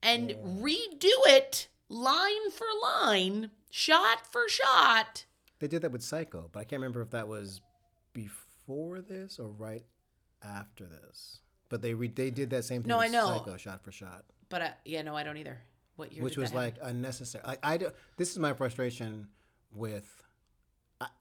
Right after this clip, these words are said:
Speaker 2: I would be happy with no remakes of
Speaker 1: Yeah.
Speaker 2: anything. Just let the, if you're gonna redo it, like, do it as an homage, and, like, it's not the exact film. It's a similar, somewhat similar story that pays tribute, but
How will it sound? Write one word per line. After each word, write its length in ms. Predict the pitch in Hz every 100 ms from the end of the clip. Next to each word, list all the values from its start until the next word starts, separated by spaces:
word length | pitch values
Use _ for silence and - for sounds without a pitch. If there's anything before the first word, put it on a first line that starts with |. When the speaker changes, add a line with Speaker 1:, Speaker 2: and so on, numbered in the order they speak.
| -
Speaker 2:
I 220 | 143 160
would 340 | 156 143 151
be 120 | 139 131
happy 240 | 123 131
with 140 | 120
no 100 | 120 123
remakes 600 | 120 107 101 104 - - _ _ _ _
of 60 | -
Speaker 1:
Yeah. 160 | 208 185
Speaker 2:
anything. 180 | - 85 _ -
Just 220 | 165 175
let 280 | 160 170 -
the, 420 | 160 147 135 123 - _ - -
if 160 | 175
you're 120 | 226
gonna 180 | 202 226
redo 440 | 190 202 180 190 196
it, 100 | 170
like, 240 | 135 120
do 200 | 127 165
it 60 | 165
as 180 | 139 127
an 100 | 127
homage, 720 | 117 117 123 120 110 107 - -
and, 160 | 117
like, 380 | 110 107 101 - _ _ _ _
it's 220 | - 120 151
not 180 | 139
the 140 | 123 110
exact 480 | 104 120 175 170 -
film. 340 | - 104 104
It's 120 | 107
a 60 | 117
similar, 440 | - 131 127 110
somewhat 800 | 104 - - - - - 170 165
similar 380 | 143 151 151 151
story 260 | 127 156 151
that 140 | 131
pays 180 | 120 110
tribute, 400 | - 160 151 107
but 200 | 110 104